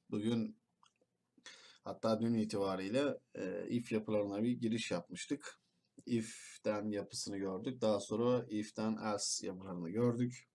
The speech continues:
If yapılarına devam edeceğiz ama bugün öğrendiğimiz kadar, e, bilgilerle şöyle küçük bir örnek,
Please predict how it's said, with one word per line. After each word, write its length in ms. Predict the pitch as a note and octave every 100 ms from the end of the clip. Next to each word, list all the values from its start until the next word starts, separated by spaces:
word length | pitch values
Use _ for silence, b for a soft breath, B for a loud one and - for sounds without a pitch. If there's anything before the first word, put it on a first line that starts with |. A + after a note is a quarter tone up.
| - B B B B B B B B
If 240 | D3 C#3
yapılarına 480 | E3 D#3+ E3 D#3+ D#3
devam 340 | D#3 E3 E3
edeceğiz 280 | C3+ B2+ B2
ama 280 | D#3 C3+ C#3+
bugün 420 | C3+ C3 C#3 - _ _ _ _ _ _ _ _ - - A2
öğrendiğimiz 720 | A2+ A2+ A#2 A#2 B2 B2+ -
kadar, 560 | - G#2+ G#2 - - -
e, 100 | B1+ - A1+ A1 G#1 - - - - - - _ _ _ _ _ _ _ _ -
bilgilerle 760 | A2+ A2 A#2+ A2+ F#2 - - _ B B B B B B B
şöyle 240 | - C#3+
küçük 320 | B2+ - C3+
bir 60 | C3+
örnek, 560 | C3 C3 C3 B2+ B